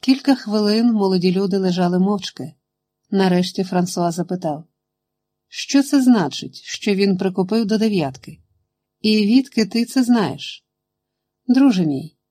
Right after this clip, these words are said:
я бачу, що ти нічого не розумієш в житті. Ти знаєш, що таке шмен-де-фер?»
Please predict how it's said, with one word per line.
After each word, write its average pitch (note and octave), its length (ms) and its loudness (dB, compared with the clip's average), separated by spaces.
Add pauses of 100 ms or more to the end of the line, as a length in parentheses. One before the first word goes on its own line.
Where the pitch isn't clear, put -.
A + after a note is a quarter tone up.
(180)
я G3 260 2
бачу, C4+ 420 0
що - 260 -4
ти A3+ 120 0
нічого B3+ 420 2
не A#3 120 6
розумієш G3 480 0
в F#3+ 60 -2
житті. F#3 580 -6 (600)
Ти B3+ 160 4
знаєш, D4 360 2
що - 240 -4
таке G3 460 -2
шмен-де-фер?» G#3+ 920 -2